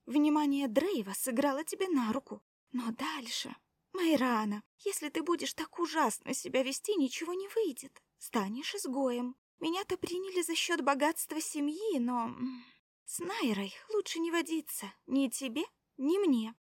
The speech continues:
Она самое дно нашей группы. Анита вдруг весело улыбнулась и припустила вперед по коридору.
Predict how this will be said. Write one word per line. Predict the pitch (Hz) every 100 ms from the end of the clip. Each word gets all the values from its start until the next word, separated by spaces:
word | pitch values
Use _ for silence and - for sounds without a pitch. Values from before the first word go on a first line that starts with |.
| _
Она | _ 254 247 294 - _ _
самое | - - 370 349 349
дно | 233 269 262 196
нашей | 180 196 -
группы. | 190 214 180 _ 190 - _ _ _ _
Анита | - 240 320 339
вдруг | 214 214 220
весело | 220 233 - 196
улыбнулась | 185 185 185 220 311 311 - -
и | 302
припустила | 359 302 233 226 - 240 285
вперед | - 220 196
по | -
коридору. | 220 254 214 190 180